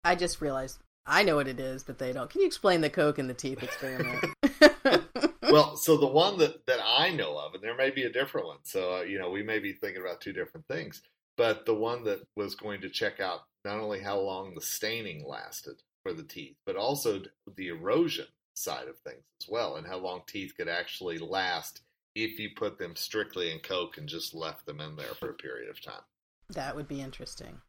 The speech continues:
Speaker 2: Yeah.
Speaker 1: And terrifying.
Speaker 2: Yeah, so science theater is what it would boil down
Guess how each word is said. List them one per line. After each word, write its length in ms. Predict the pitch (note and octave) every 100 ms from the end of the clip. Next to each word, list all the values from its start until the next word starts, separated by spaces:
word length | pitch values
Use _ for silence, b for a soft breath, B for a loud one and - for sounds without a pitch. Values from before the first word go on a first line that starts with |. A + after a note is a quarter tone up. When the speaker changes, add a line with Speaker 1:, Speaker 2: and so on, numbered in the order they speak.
| -
Speaker 2:
Yeah. 180 | G3
Speaker 1:
And 280 | D#3 D#3 D3+ - -
terrifying. 760 | - D#3 D3 C3+ C3+ B2+ C3 C#3 _ -
Speaker 2:
Yeah, 200 | D#3+ -
so 200 | - A2+
science 440 | - C3 C3+ -
theater 440 | B2 B2 B2 C#2 A1
is 140 | -
what 140 | D2+
it 60 | D2
would 140 | C#2
boil 240 | - D2 -
down 160 | C2 A1+